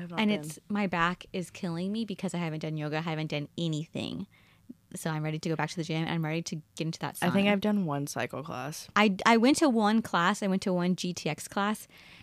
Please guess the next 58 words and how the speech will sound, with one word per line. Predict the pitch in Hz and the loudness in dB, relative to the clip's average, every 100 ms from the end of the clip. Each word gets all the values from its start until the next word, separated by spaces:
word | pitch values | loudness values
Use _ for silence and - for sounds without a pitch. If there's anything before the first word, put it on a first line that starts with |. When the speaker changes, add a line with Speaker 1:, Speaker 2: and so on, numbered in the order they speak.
| - _ - | -20 _ 2
Speaker 2:
And | 185 175 170 170 - | 4 4 2 0 -2
Speaker 1:
I | |
have | 175 175 180 | 0 0 0
not | 185 170 | 2 0
been | 165 156 | 0 0
to | |
the | 156 | 0
gym. | 147 139 139 143 - - - - - _ - - | 0 0 0 -4 -8 -18 -20 -20 -20 _ -20 -2
Speaker 2:
it | 208 | 4
was | 196 202 | 6 8
Speaker 1:
Well | 220 | 8
Speaker 2:
a | 190 | 6
big | 180 165 | 2 2
mistake | 165 - 151 | 0 2 0
'cause | - | 2
I | 180 | -2
clearly | - - 220 220 226 | -2 2 6 8 6
thought | 214 180 | 6 6
I | 185 | 6
was | 175 165 - - | 6 4 -4 -8
ready | 185 170 170 208 - | 0 2 2 0 0
and | 170 160 - - | 0 0 -4 -2
not | 180 156 - | 0 0 0
sick | 180 175 | -2 -2
anymore. | 208 202 208 | 0 2 4
And | 214 185 | 2 2
I | 180 | 4
wanted | 175 175 - | 4 2 2
to | 196 - | -2 -2
kill | - - - 302 330 415 233 | -8 -10 0 6 8 8 8
the | 113 220 | 4 2
instructor. | 214 - - 196 - 170 - | 2 0 0 0 0 -4 -2
And | - 226 | 4 6
Speaker 1:
Oh, | |
Speaker 2:
it | 240 | 8
was, | |
Speaker 1:
God. | 233 | 6
Speaker 2:
like, | 233 220 | 6 4
right | 208 185 | 6 6
after | 202 - 214 | 6 4 4
New | 185 | 4
Year's. | 185 208 226 - - - - - | 4 4 2 0 -12 -14 -10 0
And | 214 | 0
so | - 208 | 4 2
it | 180 | 2
was, | 196 | 2
like, | 202 170 - _ _ _ _ - | 0 0 -6 _ _ _ _ 0
all | 196 185 | 2 4
the | 175 | 4
new | 175 165 | 4 4
people | 208 185 | 0 -2
were | 196 208 | 0 0
there. | 196 196 | 2 2
And | 190 | 2
I | |
was | 185 | 4
like, | |
Speaker 1:
Oh, | 165 | 6